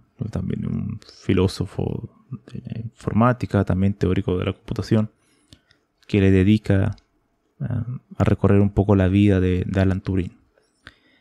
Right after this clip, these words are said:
Es un muy buen libro, se lo recomiendo totalmente. Eso sería todo por hoy, nos vemos en el siguiente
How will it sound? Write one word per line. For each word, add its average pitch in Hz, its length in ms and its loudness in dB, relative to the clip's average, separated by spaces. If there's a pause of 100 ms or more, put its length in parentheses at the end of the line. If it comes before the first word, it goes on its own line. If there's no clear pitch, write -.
(160)
Es 107 160 2
un 107 60 6
muy 107 140 6
buen 104 200 4
libro, 87 240 -2 (240)
se - 160 -2
lo 92 60 4
recomiendo 95 440 2
totalmente. 90 540 -4 (1300)
Eso 113 100 4
sería 107 220 2
todo 110 180 4
por 110 140 4
hoy, 131 220 2 (280)
nos 101 140 2
vemos 101 240 2
en 98 60 4
el 92 80 2
siguiente 95 640 2